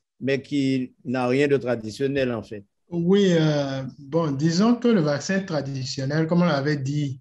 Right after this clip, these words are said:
Speaker 2: au début, c'est un vaccin soit qui utilise un, un germe ou un virus, euh, entier vivant, soit inactivé ou soit atténué,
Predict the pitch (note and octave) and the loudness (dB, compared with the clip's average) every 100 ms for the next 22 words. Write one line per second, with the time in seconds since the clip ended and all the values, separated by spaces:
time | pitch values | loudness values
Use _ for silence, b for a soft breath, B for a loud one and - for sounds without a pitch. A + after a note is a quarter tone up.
0 | _ F#3 E3+ D3+ C#3 C3 D#3+ F3 D3+ D#3+ | _ -6 -4 2 2 2 2 2 2 2
1 | F3 D3 C3+ - E3 E3+ E3+ E3+ D#3+ F3 | 2 2 -2 -2 0 0 0 -2 -2 -2
2 | E3+ C#3 C#3 D#3+ D#3+ D#3 D3 C#3+ C#3 C#3 | -2 -2 -2 0 2 0 -2 -6 -10 -14
3 | _ E3+ E3 C3 C#3+ D3+ D#3 D#3+ D#3+ D#3+ | _ -2 0 0 2 4 4 4 4 2
4 | C#3 C3+ D3+ D#3 D3+ C#3+ C3+ C3 B2+ B2 | 0 -2 -2 -2 -4 -4 -4 -6 -8 -10
5 | _ - D3+ B2+ E3+ E3+ D3 C3+ D#3 D#3+ | _ -4 -4 0 2 4 2 0 0 0
6 | D#3+ E3+ G3+ _ _ _ - E3+ D#3+ - | 0 0 -2 _ _ _ -6 -4 -4 -4
7 | C#3+ C#3 C#3 - B2+ C#3+ D#3+ E3 D#3+ D#3 | -2 -2 -4 -8 -2 2 2 2 0 -2
8 | C#3 B2 B2 B2 B2 C#3+ F#3 | -2 -6 -6 -4 -4 -4 -6